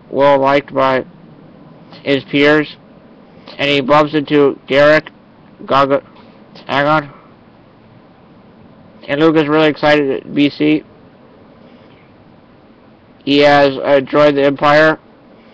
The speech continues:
and Luke is no, is so anxious to get off the farm and find his lot in life. He's thrilled that Biggs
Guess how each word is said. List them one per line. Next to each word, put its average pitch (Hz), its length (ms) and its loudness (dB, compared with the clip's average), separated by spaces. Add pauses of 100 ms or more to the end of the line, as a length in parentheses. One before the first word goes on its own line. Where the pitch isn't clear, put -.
(140)
and 139 200 -4
Luke 147 220 0
is 143 220 0
no, 147 320 2 (340)
is 127 160 -6
so 147 160 -2
anxious 139 400 -2
to 139 100 -6
get 139 180 0
off 143 200 0 (1500)
the 127 120 -4
farm 143 420 0
and 139 140 -4
find 143 280 0
his 139 140 -2
lot 139 380 -2
in 135 160 -8
life. 139 260 -2 (1120)
He's 147 240 -4
thrilled 156 460 0
that 147 240 0 (280)
Biggs 151 460 0